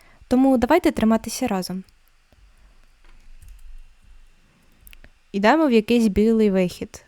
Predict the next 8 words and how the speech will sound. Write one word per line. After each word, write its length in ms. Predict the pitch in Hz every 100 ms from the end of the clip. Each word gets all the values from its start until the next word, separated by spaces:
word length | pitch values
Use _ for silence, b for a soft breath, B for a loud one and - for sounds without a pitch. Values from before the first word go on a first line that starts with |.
| -
Можливо, 400 | 180 190 214 240
це 200 | 226 202
рай. 280 | 180 202 - _ - - b b b b b b b _ - - - - - - - _ _ _ _ _ _ _ _
Так, 200 | 233 233
а 60 | 285
знову 340 | 269 294 214
його 220 | 185 185
немає. 460 | 175 165 160 156